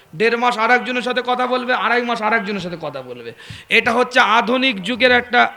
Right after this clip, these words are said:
আপনার হচ্ছে ট্রেন্ড, যেটাকে বলা হচ্ছে রিলেশনশিপ। এখন আর বলে না, "আমি একে ভালোবাসি, আমি এর সাথে রিলেশনে আছি।"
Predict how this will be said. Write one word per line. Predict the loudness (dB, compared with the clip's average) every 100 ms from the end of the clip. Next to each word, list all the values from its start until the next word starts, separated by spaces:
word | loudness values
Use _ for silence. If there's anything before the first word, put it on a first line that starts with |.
| -2
আপনার | -2 0 -2 -2
হচ্ছে | -2 -2
ট্রেন্ড, | -2 -2 4 4 4 0
যেটাকে | -4 -2 -2 0
বলা | 2 6
হচ্ছে | 6 6
রিলেশনশিপ। | 4 4 6 6 6 2 0 0 -2 -4 -16 -10 -6
এখন | -2 2
আর | 2
বলে | 4 4 6
না, | 6
"আমি | 4 4
একে | 2
ভালোবাসি, | 4 4 4 2 0 0
আমি | 0
এর | 0
সাথে | -2 -2 -2
রিলেশনে | 0 -2 -2 -6 -8
আছি।" | -10 -16